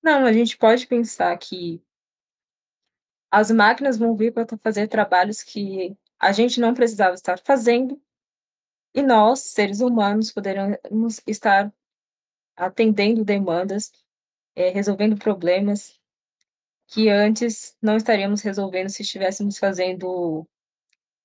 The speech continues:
é, coisas que algo, uma máquina facilmente poderia fazer. Bom, era isso que eu queria trazer.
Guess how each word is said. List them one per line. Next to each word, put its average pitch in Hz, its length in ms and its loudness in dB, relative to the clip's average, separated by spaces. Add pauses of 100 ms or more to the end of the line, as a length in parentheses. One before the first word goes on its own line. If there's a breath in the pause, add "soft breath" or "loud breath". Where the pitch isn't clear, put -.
(320)
é, 170 680 0 (1000)
coisas 370 360 2
que - 80 -2
algo, 269 280 4
uma 247 220 0
máquina 208 380 -2 (180)
facilmente 214 440 -2
poderia 180 340 -6
fazer. 208 320 -6 (1400)
Bom, 202 260 0 (500)
era 247 260 4
isso 247 160 -2
que 294 60 -2
eu 277 60 -2
queria 240 300 0
trazer. 202 600 -4